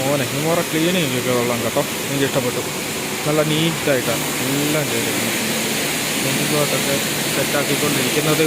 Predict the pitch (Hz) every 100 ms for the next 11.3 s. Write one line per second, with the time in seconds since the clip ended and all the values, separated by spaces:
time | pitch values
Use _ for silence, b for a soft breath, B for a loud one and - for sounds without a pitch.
0 | 127 117 185 - - - - - - -
1 | - 127 135 131 127 127 131 - 131 131
2 | - - - - - - - - - -
3 | - - - - - - - - - -
4 | - - - - - - 139 139 135 147
5 | 143 147 135 120 120 - 120 120 123 110
6 | 110 113 110 - - - - - - -
7 | - - - - - - - - - -
8 | - - - - - - - 156 208 202
9 | 247 254 247 247 262 254 240 202 180 147
10 | 117 - 113 156 208 208 208 233 247 247
11 | 202 185